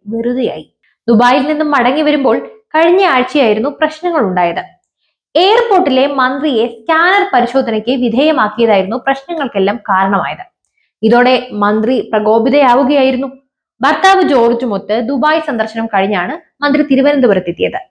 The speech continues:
അപ്പോൾ അവിടെ ഇരുന്നത് ബീഹാറിയായ ഒരു ഉദ്യോഗസ്ഥയായിരുന്നു. അവർക്ക് മന്ത്രിയെ മനസ്സിലായില്ല. അങ്ങനെയാണ് സ്കാൻ പരിശോധനയ്ക്ക് നിർദ്ദേശിച്ചത്. ഇതോടെ മന്ത്രി ക്ഷുഭിതയായി. പിന്നെ പല വീരവാദവും നടത്തി.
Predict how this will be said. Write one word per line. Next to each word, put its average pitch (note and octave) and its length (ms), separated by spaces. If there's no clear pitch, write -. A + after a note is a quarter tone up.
അപ്പോൾ G#3 240
അവിടെ G3+ 240
ഇരുന്നത് C#4+ 520
ബീഹാറിയായ D#4 920
ഒരു C4+ 100
ഉദ്യോഗസ്ഥയായിരുന്നു. A#3 1000
അവർക്ക് G3 280
മന്ത്രിയെ C#4 360
മനസ്സിലായില്ല. D#4 680
അങ്ങനെയാണ് D4 800
സ്കാൻ F4+ 440
പരിശോധനയ്ക്ക് A#3 560
നിർദ്ദേശിച്ചത്. G3 540
ഇതോടെ A3 260
മന്ത്രി A#3+ 380
ക്ഷുഭിതയായി. G3 640
പിന്നെ G#3+ 340
പല G#3 320
വീരവാദവും G#3+ 680
നടത്തി. E3+ 300